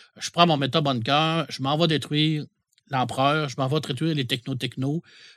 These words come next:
je m'en vais tout détruire, <laughs> puis après ça, je sacre mon camp. » Bon, c'est ce qu'il fait, d'ailleurs, <laughs> dans une apothéose de violence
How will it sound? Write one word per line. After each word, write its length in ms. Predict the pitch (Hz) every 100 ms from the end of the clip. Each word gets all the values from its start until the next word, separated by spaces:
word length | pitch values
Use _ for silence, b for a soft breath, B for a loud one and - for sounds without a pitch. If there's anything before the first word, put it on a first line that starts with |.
| _
je 120 | 113
m'en 240 | 135 156 151
vais 140 | 175 -
tout 120 | 262
détruire, 600 | 220 165 131 180 202 202 147 _
<laughs> 120 | -
puis 100 | -
après 220 | 208 170
ça, 160 | - 208
je 160 | 156 127
sacre 400 | - 226 - 156
mon 180 | 131
camp. » 160 | 117 117 - _ _ b b b b b b _ _ - -
Bon, 220 | 135 123 - -
c'est 180 | -
ce 100 | 185
qu'il 120 | - -
fait, 200 | 196 240
d'ailleurs, 380 | 156 202 302 214 - -
<laughs> 440 | - 719 - -
dans 200 | 151 143
une 100 | 160
apothéose 560 | 175 220 185 165 202 156
de 80 | 143
violence 680 | 131 135 151 170 139 -